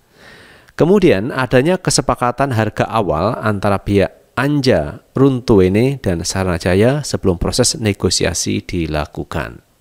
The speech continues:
Nah, itu, teman-teman, eh, terkait rencana K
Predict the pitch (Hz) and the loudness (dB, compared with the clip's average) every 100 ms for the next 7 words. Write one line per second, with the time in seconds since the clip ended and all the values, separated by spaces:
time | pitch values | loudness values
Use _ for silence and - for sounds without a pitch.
0 | _ _ _ _ _ _ _ _ _ _ | _ _ _ _ _ _ _ _ _ _
1 | _ _ _ 120 135 139 131 175 147 123 | _ _ _ 0 0 -2 0 2 2 4
2 | 120 170 180 151 - 110 104 104 107 110 | 4 2 0 -6 -2 4 4 4 2 -2
3 | 110 - 107 - 98 101 110 113 - _ | -8 -4 -4 -2 -2 0 2 0 -2 _
4 | _ _ _ - 107 98 104 90 95 110 | _ _ _ -4 -2 0 -2 -2 -2 -4
5 | 120 | -4